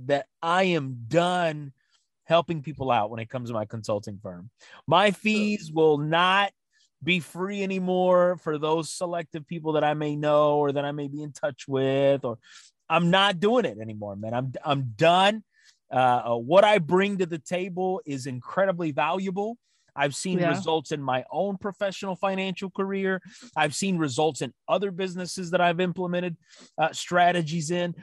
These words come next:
Speaker 1: So I'm done, Alex. I know, I know this is, sounds so crazy because it's not me, uh, but it is. It,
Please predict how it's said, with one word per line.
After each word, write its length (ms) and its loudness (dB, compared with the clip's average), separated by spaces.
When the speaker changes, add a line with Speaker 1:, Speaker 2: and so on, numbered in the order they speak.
Speaker 1:
So 320 2
I'm 340 -2
done, 440 2
Alex. 400 -2
I 140 0
know, 260 4
I 160 -4
know 200 -2
this 200 -4
is, 140 -10
sounds 360 -4
so 160 -4
crazy 400 -4
because 360 -4
it's 200 -10
not 240 0
me, 360 -2
uh, 180 2
but 240 4
it 100 2
is. 460 -2
It, 180 -8